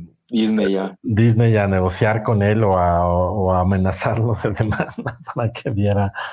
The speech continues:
Speaker 2: el perfil. Pero bueno, es arroba Obi-Wan Kenobi,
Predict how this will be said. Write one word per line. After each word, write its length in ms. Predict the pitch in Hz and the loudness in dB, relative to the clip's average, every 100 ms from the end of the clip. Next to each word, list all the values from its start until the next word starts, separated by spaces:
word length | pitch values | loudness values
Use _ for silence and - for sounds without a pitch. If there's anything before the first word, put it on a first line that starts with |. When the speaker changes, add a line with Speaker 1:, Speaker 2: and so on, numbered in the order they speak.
| - - - - | -14 -16 -10 -2
Speaker 2:
el 120 | 107 | 0
perfil. 360 | 110 107 143 113 | 0 0 0 2
Pero 140 | 104 | 0
bueno, 200 | 101 95 | 2 0
es 160 | 104 - | -2 -2
arroba 420 | 110 107 110 113 110 | -2 0 2 2 0
Obi-Wan 440 | 101 92 95 90 | 0 -2 -2 -4
Kenobi, 480 | 98 92 90 107 | -4 -2 -2 -2